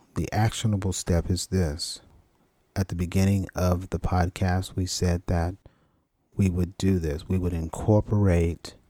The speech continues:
these five principles. Thank you for making that commitment. The actionable steps are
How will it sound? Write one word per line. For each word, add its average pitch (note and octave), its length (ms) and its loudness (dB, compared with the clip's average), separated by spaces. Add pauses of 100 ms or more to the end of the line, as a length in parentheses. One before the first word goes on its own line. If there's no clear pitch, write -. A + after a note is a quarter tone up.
(220)
these F2+ 260 0
five F2+ 380 -2
principles. - 840 -6 (360)
Thank F#2 300 0
you F#2+ 60 -2
for - 180 -4
making E2+ 380 -2
that E2 200 -6
commitment. F2+ 640 -10 (760)
The F2+ 120 0
actionable G2+ 540 0
steps - 480 0
are E2+ 420 -2